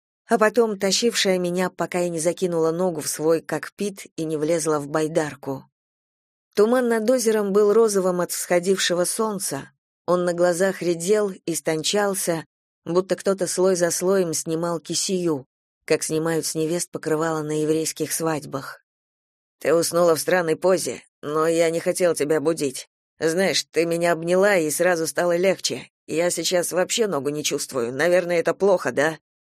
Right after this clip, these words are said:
Дэвид говорил торопливо, лихорадочно. От его желания поиграть в приключения не осталось и следа. "Потом я тоже заснул очень крепко.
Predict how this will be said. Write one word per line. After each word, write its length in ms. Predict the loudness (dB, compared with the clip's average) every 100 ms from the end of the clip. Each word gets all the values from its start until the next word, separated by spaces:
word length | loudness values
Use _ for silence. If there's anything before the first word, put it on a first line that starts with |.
| _ _ _ _ -6
Дэвид 320 | 2 4 4
говорил 460 | 2 0 0 0 0
торопливо, 720 | -2 -2 -2 0 0 0 -2
лихорадочно. 960 | -4 -2 -2 -2 -2 -4 -4 -8 -12 _ _ _ _ _ _ _
От 160 | -2
его 200 | 2 2
желания 460 | 4 2 0 0 -2
поиграть 480 | 0 2 4 4 2
в 80 | -2
приключения 800 | 0 2 2 2 0 2 0 0
не 140 | 0
осталось 500 | -2 -2 -2 0 -2
и 60 | -2
следа. 540 | 0 2 2 0 -6 _ _ _ _ _ _ _ _ _
"Потом 280 | -2 2 4
я 120 | 2
тоже 320 | 4 2 2
заснул 480 | 2 0 0 -2 2
очень 300 | 2 2 -2
крепко. 500 | 2 2 2 -6 -8